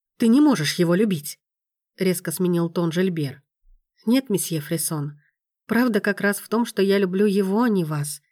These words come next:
И всегда любила. А эта свадьба — глупая ошибка», ответила Летиция, глядя ему прямо в глаза,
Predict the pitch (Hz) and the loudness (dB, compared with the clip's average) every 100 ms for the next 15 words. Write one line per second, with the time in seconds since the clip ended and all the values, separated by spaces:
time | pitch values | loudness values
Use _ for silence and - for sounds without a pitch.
0 | _ _ _ _ 226 - 214 226 254 214 | _ _ _ _ -4 -2 -2 0 0 0
1 | 170 160 143 147 - _ _ _ _ 208 | 0 -2 -4 -6 -12 _ _ _ _ -2
2 | 196 196 - 220 214 180 175 170 - _ | 0 -2 0 0 0 0 -2 -2 -12 _
3 | _ - 196 240 240 240 247 - 240 226 | _ -4 0 2 2 2 2 2 0 -2
4 | - 143 147 _ _ _ 190 190 185 185 | -6 -12 -12 _ _ _ -4 0 0 0
5 | 180 185 180 247 - 180 165 185 170 175 | 0 0 -2 -6 -4 -4 0 0 0 0
6 | 180 185 185 180 170 165 180 175 202 233 | 0 0 0 0 0 -2 -2 0 0 -2